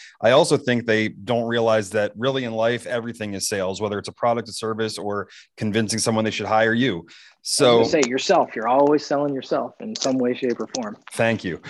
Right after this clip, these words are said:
Speaker 1: Exactly. So what advice would you give to a young entrepreneur or somebody who wants to work in the golf business or even outside of the golf business about how to get over those stumbling blocks or just how to try to navigate the waters and be successful in general?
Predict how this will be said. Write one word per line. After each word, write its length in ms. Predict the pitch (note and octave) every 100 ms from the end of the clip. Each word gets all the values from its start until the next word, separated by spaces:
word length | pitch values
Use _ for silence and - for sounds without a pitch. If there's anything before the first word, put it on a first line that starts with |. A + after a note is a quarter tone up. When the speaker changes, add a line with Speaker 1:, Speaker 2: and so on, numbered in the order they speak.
| - - -
Speaker 1:
Exactly. 640 | G#2 F2 A#2+ A2 - F#2
So 460 | F2+ D3+ C3 A#2+ -
what 220 | C3+ G3+
advice 400 | C#4 D#3 F3 E3+
would 160 | C#3+ B2
you 80 | C3
give 240 | C3+ B2+ A#2
to 100 | B2
a 20 |
young 200 | A#2 A#2
entrepreneur 600 | A2+ A2 G#2+ A2+ A2 G#2+
or 60 |
somebody 320 | G#2 B2 A#2 A2+
who 80 |
wants 200 | A2+ A#2 -
to 80 |
work 300 | A#2 A#2 A#2
in 120 | C#3+ C3+
the 80 |
golf 280 | C3 B2+ B2+
business 360 | B2+ A2+ B2 C3+
or 100 | D#3+
even 160 | G3
outside 340 | F#3 - D3+ C3+
of 60 |
the 80 | A2+
golf 260 | G#2 G#2+ -
business 500 | G#2 F#2+ G2 F#2 - _ _ -
about 220 | A2 A2
how 180 | C3 D3+
to 80 |
get 160 | C#3+ C3+
over 220 | C3+ C3
those 260 | A#2+ B2 B2+
stumbling 400 | C3 A#2+ B2 A2+
blocks 340 | A#2 A2+ -
or 140 | A2+ G2
just 500 | A#2+ A#2+ - - - -
how 260 | - C#3+
to 80 | C#3+
try 380 | G#2+ - B2+ C3
to 240 | A#2+ G#2
navigate 520 | G#2+ A#2+ A#2+ A2+ A#2 A2+
the 80 |
waters 440 | G#2 A2+ A2+ A2 G2
and 80 | F#2+
be 100 | -
successful 560 | G2 - A2+ A2 G#2
in 180 | G#2 F#2+
general? 480 | F#2+ G2+ F2 D#2